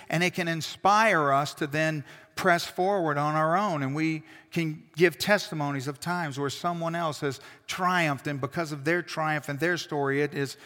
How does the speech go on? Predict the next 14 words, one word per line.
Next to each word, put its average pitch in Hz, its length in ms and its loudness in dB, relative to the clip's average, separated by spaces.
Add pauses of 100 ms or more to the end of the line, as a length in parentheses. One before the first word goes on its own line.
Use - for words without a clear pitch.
(340)
pushed 202 380 4
us 185 280 4
to 151 120 -4
then 151 360 -2 (220)
face 170 380 0
our 165 160 2
fears 139 500 0
or 127 280 -4 (200)
overcome 156 540 -2
our 147 160 -2
challenges. 113 720 -6 (960)
And 160 120 -2
that's 165 200 -2
good. 147 320 -4